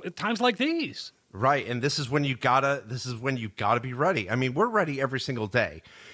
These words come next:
Speaker 2: You know, I mean, the thing is, is that we take a look at these markets, we're forecasting, we're looking at patterns, we're looking at charts,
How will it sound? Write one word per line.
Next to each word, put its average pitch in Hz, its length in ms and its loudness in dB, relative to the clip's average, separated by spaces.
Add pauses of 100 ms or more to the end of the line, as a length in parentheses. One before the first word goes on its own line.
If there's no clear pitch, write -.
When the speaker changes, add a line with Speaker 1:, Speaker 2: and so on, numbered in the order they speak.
Speaker 2:
You 131 100 2
know, 135 180 6
I 139 40 2
mean, 135 160 0
the 131 80 -2
thing 185 260 -2
is, 147 180 0
is 113 120 -6
that 110 180 0
we 143 140 -4
take - 240 -2
a - 20 0
look 131 200 0
at 117 60 -6
these 117 200 -4
markets, 110 440 0
we're 101 120 -4
forecasting, 120 1000 0
we're 104 200 -2
looking 135 340 0
at - 140 -4
patterns, 117 600 -2
we're 107 120 -6
looking 120 300 -4
at 110 120 -6
charts, 113 500 0